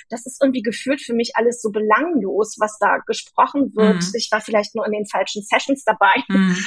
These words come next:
Speaker 1: Aber mich hat das nicht so richtig fancy
Speaker 2: Getouched.
Speaker 1: gecatcht, dass ich
Speaker 2: Mhm.
Speaker 1: gedacht habe, da muss ich jetzt unbedingt dabei sein, ne?
Speaker 2: Mhm.
Speaker 1: Bei Chat G P T ist das aber anders. <laughs> Vielleicht auch, weil ich das von Anfang an so knufflig fand,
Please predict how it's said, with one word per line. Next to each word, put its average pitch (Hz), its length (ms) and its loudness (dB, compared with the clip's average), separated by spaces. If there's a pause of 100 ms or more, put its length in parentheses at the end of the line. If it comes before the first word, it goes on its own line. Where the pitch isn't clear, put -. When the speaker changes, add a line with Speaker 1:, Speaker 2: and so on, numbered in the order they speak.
(140)
Speaker 1:
Aber 240 160 4
mich 262 260 2
hat 294 140 0
das 269 140 -2
nicht 269 200 2
so 226 80 -4
richtig 247 540 -2
fancy 240 360 -2
Speaker 2:
Getouched. 185 220 0
Speaker 1:
gecatcht, - 300 0
dass 202 120 -6
ich 180 120 -2
Speaker 2:
Mhm. 175 60 0
Speaker 1:
gedacht 190 300 -2
habe, 208 120 -10
da 202 80 0
muss 220 220 -2
ich 226 60 0
jetzt 202 180 0
unbedingt 214 340 0
dabei 185 380 2
sein, 185 300 -4
ne? 208 100 0
Speaker 2:
Mhm. 185 260 -2 (160)
Speaker 1:
Bei 220 120 2
Chat - 280 0
G 233 120 -2
P 220 140 -4
T 240 220 -4
ist 294 120 -8
das 320 160 -6
aber 277 260 4
anders. 208 460 0
<laughs> - 600 -4
Vielleicht 269 380 2
auch, 269 200 0
weil 254 120 -2
ich 285 120 -6
das 254 140 -12
von 226 140 -10
Anfang 269 400 -6
an 254 160 -8
so 233 120 -8
knufflig - 680 -8
fand, - 360 -8